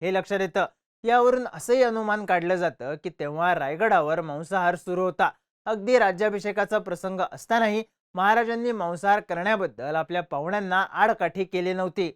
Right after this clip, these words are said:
उलट त्यांना रायगडावरचं जेवण आवडलं नाही म्हणून मांस मिळण्याची तजवीजही केली, पण यातूनही छत्रपती शिवराय मांसाहार करायचे असा थेट उल्लेख सापडत नाही. छत्रपती शिवाजी महाराजांच्या आहाराबद्दल बोलताना आणखी एक संदर्भ जोडला जातो, तो देवी देवतांना दाखवल्या जाणाऱ्या नैवेद्याचा.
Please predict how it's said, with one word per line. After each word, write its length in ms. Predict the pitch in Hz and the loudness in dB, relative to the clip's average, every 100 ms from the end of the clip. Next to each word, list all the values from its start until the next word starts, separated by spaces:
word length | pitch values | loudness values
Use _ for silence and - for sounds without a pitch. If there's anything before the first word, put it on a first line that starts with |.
| _ | _
उलट 240 | 170 214 214 _ _ _ | 0 2 0 _ _ _
त्यांना 280 | 247 240 233 | -4 2 4
रायगडावरचं 680 | 196 190 220 226 226 214 220 | 4 4 4 4 4 0 -2
जेवण 320 | 202 208 196 | -2 -2 -2
आवडलं 460 | - 151 214 226 196 | -2 0 2 2 0
नाही 200 | 156 180 | -2 -6
म्हणून 260 | 165 180 | -6 -8
मांस 340 | 170 170 220 202 | -6 -6 -8 -6
मिळण्याची 440 | 190 180 180 202 196 | -6 -4 -4 -6 -6
तजवीजही 540 | 160 160 196 165 165 170 | -8 -4 -2 -2 -4 -4
केली, 340 | 185 190 175 - _ | -2 0 -2 -6 _
पण 80 | 139 | -16
यातूनही 540 | 139 139 156 226 208 214 _ _ - | -10 -4 0 0 0 -6 _ _ -8
छत्रपती 480 | 214 226 226 220 240 | -2 0 0 0 -2
शिवराय 380 | 185 196 190 190 | -2 0 2 0
मांसाहार 440 | 175 175 185 170 | -2 -4 -2 -2
करायचे 500 | - 151 208 214 214 - _ - | -2 0 0 2 -2 -4 _ -6
असा 200 | 208 226 | -4 -4
थेट 360 | - 226 208 | -2 -2 0
उल्लेख 240 | 175 151 170 | -2 -2 -2
सापडत 460 | - 170 190 190 | -2 -2 -2 -4
नाही. 220 | 190 196 170 - - - | -4 -2 4 8 8 6
छत्रपती 500 | 208 240 233 240 233 | 2 2 2 0 -2
शिवाजी 360 | 202 185 190 | 0 0 0
महाराजांच्या 640 | 190 170 175 185 180 185 | -4 -2 0 0 -2 -2
आहाराबद्दल 760 | 180 131 139 170 190 175 151 175 | -2 -2 -2 2 2 0 0 0
बोलताना 640 | 147 147 143 185 151 143 | 0 -4 2 2 2 -4
आणखी 360 | 120 143 147 214 | -4 -8 -4 -4
एक 100 | 220 | -4
संदर्भ 440 | 196 180 180 180 | -6 -4 -2 -2
जोडला 400 | 180 160 143 185 | -2 -4 0 0
जातो, 340 | 185 151 127 143 | 2 -2 -6 -8
तो 140 | 180 | -8
देवी 380 | 147 143 170 220 | -8 -6 -2 0
देवतांना 540 | 196 185 180 175 180 | 0 0 -2 -4 -2
दाखवल्या 460 | 165 165 160 160 170 | 0 -2 -2 -2 0
जाणाऱ्या 460 | 156 151 175 151 | -2 -2 0 0
नैवेद्याचा. 640 | 160 151 160 143 156 147 | -2 -4 -4 -2 -4 -2